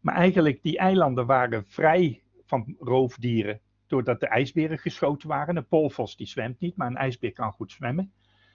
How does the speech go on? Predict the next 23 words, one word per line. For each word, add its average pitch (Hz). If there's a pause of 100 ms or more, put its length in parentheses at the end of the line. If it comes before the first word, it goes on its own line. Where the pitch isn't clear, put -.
(520)
En 156
nu 185
zien 196
we 180
eigenlijk 160
dat 170
die 185
ijsbeer 147
die 127
gebieden 117
terugneemt. - (460)
En 147
dus 131
verwachten 165
we 131
eigenlijk 175
ook 104
dat 139
de -
populatie 151
brandganzen, 160 (440)
eh, 120 (200)
toch, -